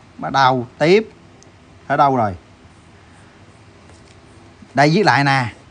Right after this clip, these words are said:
Bằng logarit hai một trừ A B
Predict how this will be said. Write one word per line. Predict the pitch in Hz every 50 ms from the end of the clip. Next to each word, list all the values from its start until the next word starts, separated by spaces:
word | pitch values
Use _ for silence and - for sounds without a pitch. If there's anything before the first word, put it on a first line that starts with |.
| - - - - - - - -
Bằng | 107 104 107 113 117 113 113 110 107 107 107
logarit | 113 120 127 127 127 127 123 127 143 170 185 - - - - - - -
hai | - 117 120 120 120 120 120 120 120
một | 113 107 98 95 95 95 101 107 110 - - -
trừ | - 123 120 113 110 101 98 98 - - - - - - - - - -
A | - 113
B | 123